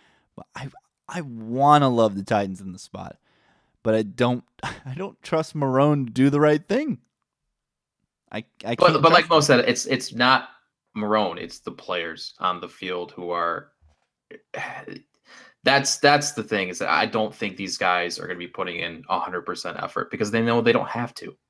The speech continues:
Speaker 1: All right, we, we talked, uh, Niners Rams earlier. Uh, do, do, do, do, do. Which other games are interesting?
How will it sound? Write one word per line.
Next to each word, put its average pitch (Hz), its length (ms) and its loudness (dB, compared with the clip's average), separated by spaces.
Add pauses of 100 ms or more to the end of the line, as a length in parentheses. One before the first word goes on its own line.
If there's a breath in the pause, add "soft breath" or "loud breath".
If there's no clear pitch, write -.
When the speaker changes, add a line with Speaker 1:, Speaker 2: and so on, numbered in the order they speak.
(440)
Speaker 1:
All 107 60 -20
right, 104 160 -20
we, 101 120 -18 (180)
we 107 100 -14
talked, - 520 -4
uh, 95 280 -4
Niners 98 600 -4
Rams 110 640 -2
earlier. 107 640 -2 (340)
Uh, 95 540 -4 (1300)
do, 110 140 -12
do, 101 160 -10
do, 98 140 -14
do, - 140 -18
do. 147 680 -6
Which 131 240 -10
other 120 280 -6
games 110 400 -8
are 101 300 -6
interesting? 98 800 -12